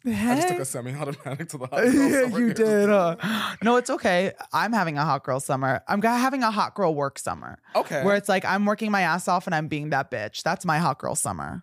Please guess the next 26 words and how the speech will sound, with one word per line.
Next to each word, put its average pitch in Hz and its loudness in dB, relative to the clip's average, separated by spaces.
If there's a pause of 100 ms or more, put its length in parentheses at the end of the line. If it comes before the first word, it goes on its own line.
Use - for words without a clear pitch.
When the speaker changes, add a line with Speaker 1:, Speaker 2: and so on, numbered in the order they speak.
Speaker 1:
Ow. 294 -12 (160)
Speaker 2:
Like, 180 0
I 175 0
don't 208 0
need 196 2
a 165 2
man 143 0
for 165 -2
hot 156 -2
girl 135 0
summer. 139 0
I 165 0
am 131 -2
the 127 -4
hot 151 -4
girl 131 -4
summer. 117 -4
So 254 0
here's 349 -2
how 254 0
the 202 0
hot 196 -2
girl 180 2
summer 190 -2
game 160 -4
works. - -6